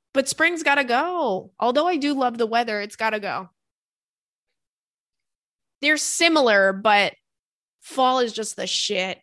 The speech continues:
It's the shit. Forget it, girl. It's the m-, least uncomfortable season. I love it.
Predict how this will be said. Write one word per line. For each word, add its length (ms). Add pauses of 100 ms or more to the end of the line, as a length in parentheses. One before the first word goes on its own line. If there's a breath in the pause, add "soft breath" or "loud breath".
It's 340
the 140
shit. 800 (200)
Forget 500
it, 120
girl. 380 (240 soft breath)
It's 160
the 80
m-, 240
least 420
uncomfortable 680
season. 480
I 120
love 380
it. 300